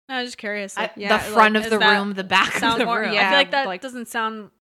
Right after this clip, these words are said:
Speaker 1: no, that does sound
Speaker 3: the
Speaker 1: more
Speaker 3: front of the
Speaker 1: normal.
Speaker 3: house, the back of the house.
Speaker 1: Yeah.
Speaker 3: Like, I don't think I've, under any circumstances,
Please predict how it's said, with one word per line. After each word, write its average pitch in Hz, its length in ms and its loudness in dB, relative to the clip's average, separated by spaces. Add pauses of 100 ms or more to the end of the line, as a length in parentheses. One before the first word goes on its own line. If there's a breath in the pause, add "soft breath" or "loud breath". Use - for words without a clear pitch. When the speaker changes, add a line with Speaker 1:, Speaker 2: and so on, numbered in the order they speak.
(120)
Speaker 1:
no, 254 180 -2
that 254 120 -4
does 208 160 -10
sound 147 140 -16
Speaker 3:
the 214 60 -4
Speaker 1:
more - 60 -12
Speaker 3:
front 208 200 0
of 208 100 -4
the 202 60 0
Speaker 1:
normal. 214 140 2
Speaker 3:
house, 202 280 2
the 180 120 -8
back 175 280 -4
of 185 80 -8
the 175 100 -6
house. 180 360 -4
Speaker 1:
Yeah. 214 240 -8
Speaker 3:
Like, 180 300 -12 (500)
I 208 140 4
don't 214 120 -2
think 214 160 -6
I've, 208 240 -4 (360)
under 196 380 -2
any 202 200 -4
circumstances, 190 840 -6